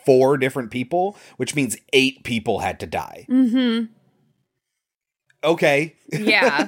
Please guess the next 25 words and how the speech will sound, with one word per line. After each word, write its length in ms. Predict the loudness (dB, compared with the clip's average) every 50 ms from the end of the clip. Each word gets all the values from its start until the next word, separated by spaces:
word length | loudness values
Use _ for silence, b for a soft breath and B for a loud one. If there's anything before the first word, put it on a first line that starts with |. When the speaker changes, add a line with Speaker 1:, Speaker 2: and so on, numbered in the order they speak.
| -6 -10
Speaker 1:
<laughs> 100 | -10 -8
No 300 | -2 0 2 2 2 2
comment 480 | 2 2 2 2 4 2 2 2 2
on 120 | 2 2 2
how 220 | 2 2 2 2
many 180 | 2 0 -2 -2
people 260 | -2 -2 -2 0 0 0
are 60 | 2
dying 340 | 2 2 2 2 2 0 0
in 80 | -2
this 180 | -4 -4 -6 -6
tiny 460 | -10 -8 -4 -2 0 0 0 0 -2 0
village? 540 | 2 2 2 2 2 0 0 -2 -4 -6
Speaker 2:
Yes. 760 | -4 -2 0 2 2 2 2 0 -2 -2 -2 -2 -4 -6 -10 -6 _
A 80 | -4
tiny 600 | -4 -4 -6 -4 0 2 2 2 2 2 2 4 4
insular 560 | 4 2 2 0 0 0 2 2 4 2 2
Speaker 1:
<laughs> 0 |
Speaker 2:
village. 680 | 2 2 0 0 0 -2 -4 -6 -8 -8 -10 -10 -12 B B B B B B B B -2
Unless 340 | 0 2 4 2 2 2 2
they're 240 | 2 2 2 4 2
just 160 | 2 2 0
taken 380 | 0 0 0 0 0 -4 -2 -2
by, 160 | -2 -2 -2 0
like, 220 | 0 0 0 0